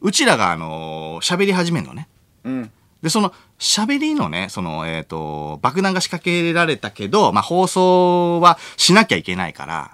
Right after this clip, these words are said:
Speaker 2: うん。
Speaker 1: 放送を、えーと、中断したら爆弾が爆発するみたいな仕組みになってて、
Speaker 2: はいはいはい。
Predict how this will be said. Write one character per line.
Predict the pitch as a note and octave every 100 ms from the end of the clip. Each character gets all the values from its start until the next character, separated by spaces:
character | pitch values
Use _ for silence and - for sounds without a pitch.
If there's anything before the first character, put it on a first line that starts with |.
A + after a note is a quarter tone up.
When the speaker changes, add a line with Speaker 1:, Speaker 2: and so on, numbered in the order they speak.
| -
Speaker 2:
う |
ん。 | B2 A2+ A2+ -
Speaker 1:
放 | A3 A3+
送 | A#3 A3+ A3+ A#3 A2+
を、 | F2+
え |
ー |
と、 | G3
中 | G3+ A3+ A3+
断 | A3 G3+
し | -
た | F#3+
ら | A#2+
爆 | F#2+ A#2
弾 | A#2
が | A2
爆 | F#2+ -
発 | A2 -
す |
る | F#2
み |
た | D2+
い |
な | C#2+
仕 | -
組 | F2
み | D#2+
に |
な | D#2
っ |
て | D#3
て、 |
Speaker 2:
は | C#3+
い |
は |
い |
は |
い。 | B2+